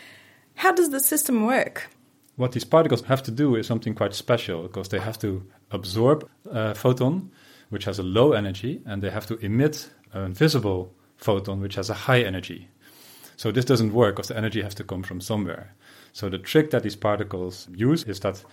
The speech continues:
Speaker 2: they absorb two infrared photons, they combine it internally, and then they use the combined energy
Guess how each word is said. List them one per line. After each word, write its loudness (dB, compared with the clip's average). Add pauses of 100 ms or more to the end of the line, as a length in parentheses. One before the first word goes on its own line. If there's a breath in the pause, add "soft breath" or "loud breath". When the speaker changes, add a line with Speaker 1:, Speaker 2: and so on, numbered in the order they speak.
(140)
Speaker 2:
they -4 (140)
absorb 2
two 6
infrared 2
photons, -2
they -8
combine 2
it 2
internally, -4
and -6
then -2
they -6
use -2
the -8
combined -2
energy -6